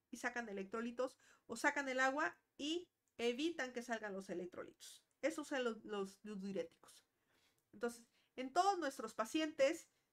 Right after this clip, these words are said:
yo tengo la oportunidad de, de, de controlar, en el caso de la insuficiencia cardíaca descompensada,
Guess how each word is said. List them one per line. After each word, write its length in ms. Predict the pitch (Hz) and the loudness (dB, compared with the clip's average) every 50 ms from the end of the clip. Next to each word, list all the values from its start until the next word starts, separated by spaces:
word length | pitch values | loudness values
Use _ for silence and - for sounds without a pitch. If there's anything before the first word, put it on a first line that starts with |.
| _ _ | _ _
yo 140 | 269 277 - | -6 -4 -2
tengo 280 | - 285 277 269 277 | -2 -4 2 4 4
la 120 | 262 240 220 | 4 6 4
oportunidad 760 | 220 - - 220 220 - 240 233 233 240 247 262 277 349 339 - _ _ _ _ _ _ _ _ _ _ _ _ _ | 2 0 -6 -8 -8 -8 -8 -6 0 4 6 8 8 6 4 -2 _ _ _ _ _ _ _ _ _ _ _ _ _
de, 400 | 202 190 247 254 277 269 - _ _ _ _ _ _ _ _ _ _ _ _ _ _ _ _ _ _ _ _ _ _ | 2 6 6 6 6 4 0 _ _ _ _ _ _ _ _ _ _ _ _ _ _ _ _ _ _ _ _ _ _
de, 320 | 214 202 254 247 247 247 - - _ _ _ _ _ _ | 4 6 8 8 8 4 -2 -10 _ _ _ _ _ _
de 600 | - 220 240 240 240 240 240 240 240 240 240 - _ _ _ _ _ _ _ _ _ _ _ _ _ _ _ _ | -4 2 6 6 8 8 8 6 6 4 2 -2 _ _ _ _ _ _ _ _ _ _ _ _ _ _ _ _
controlar, 680 | - 262 269 262 233 262 254 254 262 277 302 370 392 - - _ _ _ _ | 4 4 4 4 6 8 10 12 12 12 12 12 8 4 -4 _ _ _ _
en 100 | - 220 | -14 -12
el 100 | 226 214 | -12 -6
caso 260 | - 254 262 262 - 285 | 0 0 0 2 2 2
de 80 | 269 | 2
la 40 | 247 | 2
insuficiencia 400 | 233 - - - - 247 254 254 | 0 -4 -10 -14 -8 -6 -6 0
cardíaca 380 | - 240 214 214 214 - 254 233 | 0 0 0 0 0 0 0 0
descompensada, 1040 | 233 233 - - 208 202 202 - - 214 226 220 - 294 285 262 233 240 285 - | 0 -4 -6 -10 -12 -12 -8 -6 -6 -6 -6 2 6 8 10 10 10 8 6 4